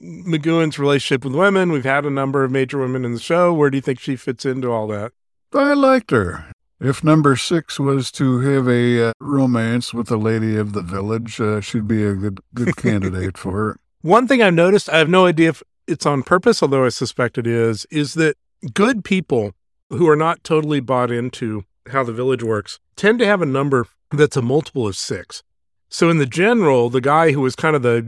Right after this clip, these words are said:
Speaker 1: younger equivalent of Patrick McGowan was number twelve, and she's number twenty-four.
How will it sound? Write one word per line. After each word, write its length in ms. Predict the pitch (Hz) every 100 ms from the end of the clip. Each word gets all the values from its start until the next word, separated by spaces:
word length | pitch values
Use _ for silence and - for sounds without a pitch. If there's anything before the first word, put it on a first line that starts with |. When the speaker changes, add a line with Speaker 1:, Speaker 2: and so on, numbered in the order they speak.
| 113
Speaker 1:
younger 420 | 127 143 147 131
equivalent 640 | 120 - 151 131 123 110 113
of 220 | 123 110
Patrick 340 | 135 117 139
McGowan 480 | 117 110 113 107 104 104 _ _ _ _ _ _
was 180 | 143 123
number 240 | 139 120
twelve, 640 | 107 - 190 110 104 131 - _ _ _ _ -
and 180 | 135
she's 380 | 123 - 190 180
number 220 | 156 143
twenty-four. 800 | 127 151 131 110 - 127 98 87